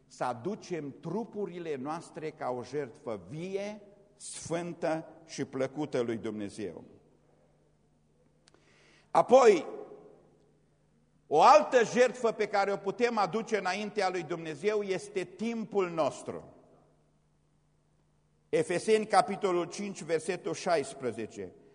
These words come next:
„Răscumpărați vremea, căci zilele sunt rele.”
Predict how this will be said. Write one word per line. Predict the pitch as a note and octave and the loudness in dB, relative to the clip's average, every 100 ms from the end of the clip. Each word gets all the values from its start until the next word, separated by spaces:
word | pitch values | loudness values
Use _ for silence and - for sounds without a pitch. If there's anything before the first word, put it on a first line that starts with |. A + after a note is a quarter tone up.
| _ _ _ | _ _ _
„Răscumpărați | D3 G#3+ - - G#3+ G#3+ G#3 G#3 A3 C4 B3+ A#3 | 2 2 2 2 2 2 4 6 6 4 2 -4
vremea, | E3+ G3+ B3 B3 A#3+ A#3 A3+ A3 - - - - | 0 4 4 2 0 2 2 0 -8 -20 -20 -8
căci | - G#3+ G#3 F3 | 2 2 2 -6
zilele | C3+ F3+ B3+ A#3+ A#3 A3 A3 G#3 G3 - - - - | -4 0 0 2 2 2 0 -2 -6 -12 -20 -20 -20
sunt | - G#3+ G3 | 0 2 4
rele.” | G#3 A#3 G#3 C3+ | 4 6 6 2